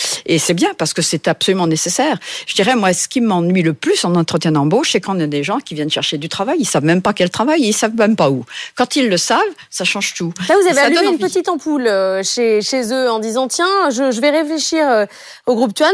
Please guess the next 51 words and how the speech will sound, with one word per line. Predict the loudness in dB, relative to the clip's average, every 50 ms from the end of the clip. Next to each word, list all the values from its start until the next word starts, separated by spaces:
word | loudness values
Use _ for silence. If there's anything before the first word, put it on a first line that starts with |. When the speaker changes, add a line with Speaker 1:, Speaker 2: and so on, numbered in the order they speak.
| 2
Speaker 2:
peut-être | 2 2 0 0 2
pas | 2 2
demain, | 2 2 2 2 2 0 0 0
peut-être, | -2 0 0 0 -2 0 0 2
euh, | 2 2 2 0 -2 -8 -18 -20 -14 -10 -4
Speaker 1:
Eh | 0
ben, | 2
Speaker 2:
après. | 2 4 4 4 4 4 2 0 -2 -4 -14 -20 -12 -6 -4
Et | -2 -2 -2
par... | -4 -6 -6 -8 -8 -10
ce | -10 -8
qui, | -6 -6 -6 -6
ce | -6 -4
qui | -4
était | -2 0 0
assez | 0 0 0 0 0
marrant | 2 2 2 2 0
aussi, | -2 0 0 0 0 0
c'est | 0 -2 -4
qu'ils | -2 -2 -4 -4 -4 -2 -2 -2
ont | -2 -2
ce | -2 -2 -4
truc | -4 -4 -6 -6 -4 -2 -2 0
de | 0 -2
se | -2 -2 -4
dire, | -2 0 0 0 0 0 -2 -4 _ _ _ _
vous | -2 0
vendez | 2 2 2 2 2 2
pas | 2 2 2
juste | 2 2 2 2 2
des | 0 -2
trucs, | -2 -2 -2 -2 -2 -2 -4 -8 -8 -8 _ _ -6
vous | -2
vendez | 0 0 2 2 2 2
des, | 2 2 0 0
des | -2 -4 -4 -2 0
Speaker 1:
Ah, | 2 2
Speaker 2:
dispositifs | 2 2 4 4 2 4 2 2 2 2 0 0
Speaker 1:
bah. | 0 -2
Speaker 2:
médicaux, | -2 -2 -2 -4 -4 -2 0 2 2 2 0 -4 -12 -20 -20 -20 _ _ _
c'est | -4 0 2 2
utile. | 2 2 2 2 2 2 2 0 -2
Là, | -4 -4 -4 0
là, | 0 0 0
ça, | 2 2 2 2 0 0
ça | -2 -4 -2
match, | 0 0 -2 -2 -4
hein, | -8 -8 -10
dans | -8 -8 -8 -8
le, | -6 -4 -2
Speaker 1:
On, | 0 0